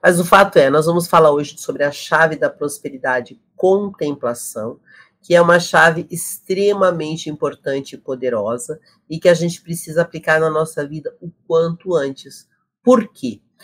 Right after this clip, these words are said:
Porque a gente precisa aprender a contemplar a natureza. O que que é contemplar a natureza? Anota isso que é o mais importante. Deus é a natureza. A natureza é a manifestação de Deus.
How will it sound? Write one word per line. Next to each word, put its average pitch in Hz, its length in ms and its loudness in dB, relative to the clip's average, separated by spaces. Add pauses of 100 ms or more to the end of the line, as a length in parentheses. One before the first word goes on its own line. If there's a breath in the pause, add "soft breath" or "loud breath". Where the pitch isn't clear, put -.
(160 soft breath)
Porque - 160 -4
a 185 60 8
gente 185 280 -4
precisa 170 560 -4
aprender 165 680 -2
a 160 80 2
contemplar 160 880 -6
a 143 80 -4
natureza. 127 920 -12 (380 soft breath)
O 165 120 -8
que 233 280 -4
que 175 260 0
é 170 340 4
contemplar 165 1040 -2
a 139 60 -2
natureza? 135 720 -8
Anota 160 400 -2
isso 151 240 -8
que - 80 -10
é 151 40 -4
o 147 60 -6
mais 147 240 -4
importante. 147 760 -12 (440)
Deus 208 800 0 (220)
é 165 160 4
a 160 80 4
natureza. 147 720 -4
A 139 60 -8
natureza 156 680 -2 (160)
é 175 140 2
a 180 100 0
manifestação 160 800 -4
de 156 140 -12
Deus. 127 440 -10